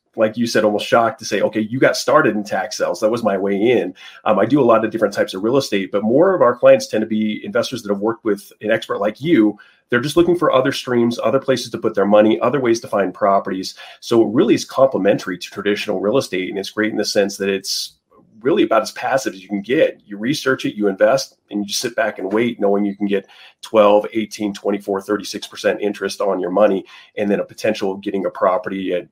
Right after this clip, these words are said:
a massive discount. Uh, so it's really cool. And right now they're seeing more inventory than we've seen for years because of everything that's happened with moratoriums.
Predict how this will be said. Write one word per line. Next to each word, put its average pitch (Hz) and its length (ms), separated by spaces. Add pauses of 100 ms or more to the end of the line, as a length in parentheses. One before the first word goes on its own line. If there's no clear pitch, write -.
(160)
a 87 80
massive 95 380
discount. - 460 (420)
Uh, - 240 (100)
so 98 240
it's - 160 (180)
really 123 260
cool. 131 180
And 104 80
right 120 140
now 165 120
they're 117 160 (160)
seeing 113 260
more 101 260
inventory 110 400
than 92 120
we've 98 100
seen 107 180
for 98 120
years 113 360
because 98 360
of 92 160 (100)
everything 104 280
that's 90 140
happened 101 260
with 90 100
moratoriums. 120 880